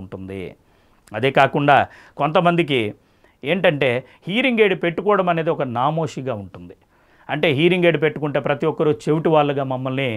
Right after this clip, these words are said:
గుర్తిస్తారు, అదొక సోషల్ స్టిగ్మాగా భావిస్తుంటారు. అది చాలా పెద్ద పొరపాటు. ఎప్పుడైతే మనకి చెవి వినబడట్లేదో ఖచ్చితంగా మీరు మెడికల్ ఆడియాలజిస్ట్ని సంప్రదించాల్సిన అవసరం ఉంది. లేదు అంటే దగ్గరలో ఉండే ఈఎన్టీ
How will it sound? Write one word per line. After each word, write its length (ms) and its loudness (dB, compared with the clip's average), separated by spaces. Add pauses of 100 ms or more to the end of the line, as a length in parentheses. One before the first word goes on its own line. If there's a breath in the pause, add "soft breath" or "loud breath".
(380 loud breath)
గుర్తిస్తారు, 600 2 (440 loud breath)
అదొక 260 2
సోషల్ 400 4
స్టిగ్మాగా 500 4 (100)
భావిస్తుంటారు. 640 0 (360)
అది 120 -14
చాలా 220 4
పెద్ద 240 0
పొరపాటు. 440 2 (500 soft breath)
ఎప్పుడైతే 440 4
మనకి 200 -2
చెవి 220 0
వినబడట్లేదో 680 2 (440 soft breath)
ఖచ్చితంగా 640 0
మీరు 200 0
మెడికల్ 360 0
ఆడియాలజిస్ట్ని 640 -4
సంప్రదించాల్సిన 800 -8
అవసరం 340 -10
ఉంది. 200 -12 (460 soft breath)
లేదు 300 4
అంటే 220 2
దగ్గరలో 360 2
ఉండే 120 0 (100)
ఈఎన్టీ 260 0